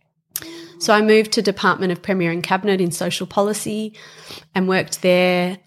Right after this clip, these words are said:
on and off for about four years, um, while I had my f-, and I had my first child while I was there,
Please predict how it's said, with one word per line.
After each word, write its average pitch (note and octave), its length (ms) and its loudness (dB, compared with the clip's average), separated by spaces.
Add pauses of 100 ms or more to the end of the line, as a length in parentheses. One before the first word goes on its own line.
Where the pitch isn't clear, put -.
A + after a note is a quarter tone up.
(100)
on G3 140 2
and F3+ 120 2
off E3+ 260 0
for F#3 140 4
about E3+ 320 2
four F3+ 280 -2
years, B3+ 640 -2
um, F3 500 0
while F3+ 360 0
I E3+ 120 2
had F3 460 -6
my F3 240 -4
f-, - 300 -18 (100)
and F3+ 160 0
I E3+ 80 0
had E3 180 -2
my E3+ 100 -2
first E3+ 320 -2
child E3+ 240 -2
while F3+ 160 -6
I F3 80 -2
was E3+ 180 -8
there, A#3 280 -2